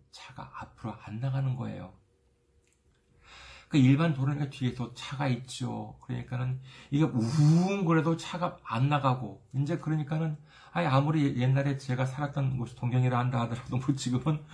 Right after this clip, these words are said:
뭐 어디가 어딘지조차 모르-, 모르죠. 뭐 워낙 많이 바뀌고 이제 맛도 잊어버리고 그랬기 때문에. 근데 동경 한복판에서, 아, 차가 멈출지도 모른다라고 하는 생각을 했더니 정말 거짓말처럼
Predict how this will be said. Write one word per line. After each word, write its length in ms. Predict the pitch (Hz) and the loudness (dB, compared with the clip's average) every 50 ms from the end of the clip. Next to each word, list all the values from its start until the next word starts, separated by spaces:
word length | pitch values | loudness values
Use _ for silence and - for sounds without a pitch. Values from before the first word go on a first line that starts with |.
| 170 143 - - - | -10 -8 -6 -2 -2
뭐 100 | 180 - - | 0 4 4
어디가 300 | 127 123 123 143 139 156 | 4 4 4 2 0 0
어딘지조차 580 | 127 120 110 127 160 165 151 160 139 - - 165 | -2 -2 -2 0 0 2 2 0 0 0 0 -2
모르-, 320 | 135 - 104 107 113 135 | 0 0 0 2 2 2
모르죠. 540 | 139 135 120 107 101 113 147 165 143 131 123 | 2 2 0 -2 0 0 0 0 0 0 -2
뭐 120 | 123 113 98 | -2 -2 -4
워낙 160 | 98 110 113 | -6 -6 -6
많이 220 | 104 110 117 127 | -6 -6 -6 -6
바뀌고 360 | - - 92 - - 110 113 | -8 -10 -12 -8 -6 -6 -6
이제 140 | 107 104 107 | -6 -6 -8
맛도 260 | 101 92 - - - | -8 -8 -8 -6 -6
잊어버리고 400 | 120 101 90 104 98 113 139 131 | -6 -6 -4 -4 -2 0 0 0
그랬기 240 | 107 98 - - 127 | 0 -4 -8 -8 -6
때문에. 300 | - 135 117 110 101 101 - - - - _ _ - - - - - - - | -4 -4 -4 -6 -8 -12 -14 -20 -20 -20 _ _ -20 -20 -18 -16 -14 -2 2
근데 380 | - 220 214 165 131 - - | 4 4 6 4 2 0 0
동경 260 | - - 131 135 151 | 0 2 4 4 4
한복판에서, 960 | 135 135 - 160 180 175 180 - - - - 165 151 143 131 - 156 156 - - - - - - - - - - - - - - _ | 2 -2 -2 -4 -2 -4 -4 -4 -8 -6 -4 -4 -2 -2 -2 0 0 0 0 -2 -8 -18 -20 -20 -20 -20 -20 -20 -20 -20 -20 -4 _
아, 380 | - 156 139 131 - - - - - - _ | 6 6 6 6 4 0 -6 -12 -16 -20 _
차가 420 | - - - - 220 214 233 185 160 | -14 -8 -4 -4 0 2 2 2 2
멈출지도 800 | 123 104 104 123 131 147 135 - - 185 180 156 - 170 175 180 | 0 0 0 2 2 2 0 -2 -4 -6 -6 -6 -6 -6 -4 -2
모른다라고 1080 | 151 110 110 120 147 160 160 139 160 143 127 - - - 110 110 113 117 120 120 120 | -2 0 0 2 2 0 0 0 -2 -2 -4 -4 -8 -8 -6 -4 -4 -4 -4 -4 -4
하는 120 | 123 123 117 | -4 -6 -6
생각을 320 | - - 135 120 110 107 | -4 -2 -2 -2 -2 -4
했더니 260 | 117 - - 117 117 | -8 -8 -8 -8 -8
정말 480 | 107 117 113 147 175 170 143 110 - - - - - - - - - - - - _ | -4 -2 2 4 4 4 4 2 -2 -8 -16 -20 -20 -20 -20 -20 -20 -20 -20 -20 _
거짓말처럼 1080 | - - - 135 139 131 131 - - 165 160 208 208 208 - - - 214 139 147 165 | -10 -2 4 6 8 8 8 6 2 -2 -2 -4 -4 -6 -6 -6 -2 0 0 0 0